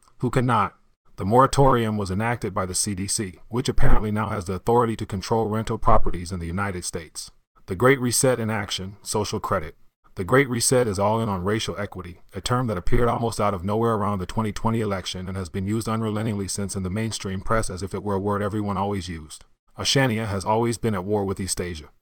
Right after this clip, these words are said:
Equity effectively means not to lean quite too heavily on Orwell. That all races are equal, but some races are more equal than others. This is a key goal of the Great Reset.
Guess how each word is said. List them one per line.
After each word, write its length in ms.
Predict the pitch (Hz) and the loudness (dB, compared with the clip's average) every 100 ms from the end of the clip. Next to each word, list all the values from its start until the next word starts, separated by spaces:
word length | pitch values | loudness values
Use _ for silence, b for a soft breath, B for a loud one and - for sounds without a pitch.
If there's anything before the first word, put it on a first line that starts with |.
| _ - | _ -6
Equity 340 | 131 135 131 | -2 0 0
effectively 600 | 120 - 127 117 92 90 | 0 -2 -2 -2 -4 -6
means 400 | 80 85 82 - - | -8 -12 -14 -18 -12
not 180 | 101 107 | -6 -4
to 60 | 120 | -2
lean 240 | 113 113 | -4 -4
quite 260 | 110 113 113 | -2 -2 -2
too 60 | 98 | -4
heavily 340 | 107 101 98 | -4 -4 -4
on 140 | 95 | -4
Orwell. 420 | 95 92 78 76 - _ b b b b _ _ _ | -4 -6 -8 -12 -20 _ b b b b _ _ _
That 120 | 107 | 0
all 140 | 120 131 | 4 6
races 340 | 131 127 120 | 4 2 -2
are 100 | 101 120 | -4 -6
equal, 240 | 123 113 | -6 -6
but 160 | 95 - | -6 -4
some 200 | 95 98 | -2 0
races 320 | 117 - 101 | 0 0 -4
are 80 | 90 | -4
more 200 | 101 113 | -4 -4
equal 260 | 107 107 | -6 -6
than 140 | 95 90 | -4 -6
others. 460 | 87 76 - - - _ _ | -6 -10 -16 -20 -20 _ _
This 160 | - 123 | -2 0
is 100 | 131 | 0
a 60 | - | -2
key 260 | - 143 | 0 0
goal 280 | 117 120 120 | 2 2 2
of 80 | 98 | 0
the 80 | 87 | -2
Great 260 | 104 95 | -2 -2
Reset. 380 | 87 - 87 | -6 -6 -8